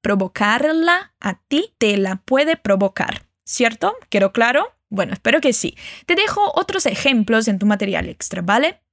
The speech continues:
Perfecto. Y la amiga todavía no comprendió qué quiere decir su amiga y pregunta, "¿Cierto? Entonces, repite conmigo, ¿cierto? Entonces". Y la amiga le dice,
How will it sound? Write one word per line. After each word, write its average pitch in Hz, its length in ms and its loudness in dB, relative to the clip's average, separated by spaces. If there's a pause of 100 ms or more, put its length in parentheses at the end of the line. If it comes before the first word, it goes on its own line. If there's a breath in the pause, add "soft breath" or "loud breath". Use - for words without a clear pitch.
(140)
Perfecto. 202 1000 0 (160 loud breath)
Y 285 80 2
la 320 80 4
amiga 392 240 0
todavía 254 420 4
no 294 140 0
comprendió 208 600 2
qué 302 140 -2
quiere 330 240 2
decir 220 300 2
su 262 120 -2
amiga 202 420 2
y 196 60 2
pregunta, 247 640 2
"¿Cierto? 208 640 -2
Entonces, 415 880 -2 (260)
repite 330 380 0
conmigo, 247 400 2 (160)
¿cierto? - 540 -2 (160)
Entonces". 349 1000 0 (3250)
Y - 100 2
la 214 80 6
amiga 226 240 4
le 208 120 2
dice, 196 440 -2